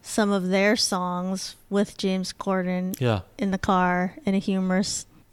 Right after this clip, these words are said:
Speaker 1: bit and
Speaker 2: Mm-hmm.
Speaker 1: some other songs as well.
Speaker 2: Mm-hmm.
Speaker 1: I had thought it was just, uh, just their songs.
Speaker 2: Well, karao-,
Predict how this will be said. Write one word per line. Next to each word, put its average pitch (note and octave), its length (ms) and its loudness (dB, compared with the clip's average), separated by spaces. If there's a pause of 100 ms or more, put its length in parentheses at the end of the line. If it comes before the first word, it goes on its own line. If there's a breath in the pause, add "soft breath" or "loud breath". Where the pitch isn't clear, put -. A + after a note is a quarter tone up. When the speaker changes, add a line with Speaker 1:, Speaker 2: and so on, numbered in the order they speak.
(360)
Speaker 1:
bit F#3+ 320 6 (140)
and F#3+ 380 4 (100)
Speaker 2:
Mm-hmm. B2+ 240 0 (400)
Speaker 1:
some G3 420 2
other G#3 340 6
songs A3+ 580 4
as G3+ 180 0
well. F3+ 380 2
Speaker 2:
Mm-hmm. A2+ 460 2
Speaker 1:
I A#3 60 10
had E4 180 10
thought C4+ 180 12
it B3 60 10
was A3+ 180 6
just, G#3 320 0
uh, F#3 320 0 (640)
just - 240 -8
their F#3 180 2
songs. F#3+ 340 -4
Speaker 2:
Well, F#3 120 2
karao-, F#3 520 6